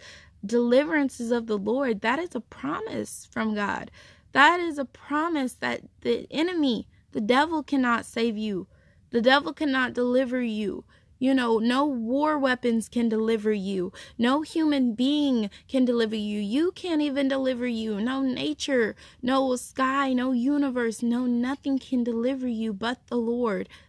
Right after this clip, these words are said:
That is a promise of God. And he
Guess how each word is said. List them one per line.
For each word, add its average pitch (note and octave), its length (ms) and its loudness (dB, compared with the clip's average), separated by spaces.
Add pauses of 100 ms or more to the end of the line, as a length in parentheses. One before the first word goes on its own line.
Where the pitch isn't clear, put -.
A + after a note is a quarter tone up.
(100)
That C4+ 200 6
is D#4 160 0
a D4 60 -2
promise C4+ 500 -4
of A#3 140 -10
God. A#3 420 -4 (320)
And B3+ 160 4
he D#4 480 2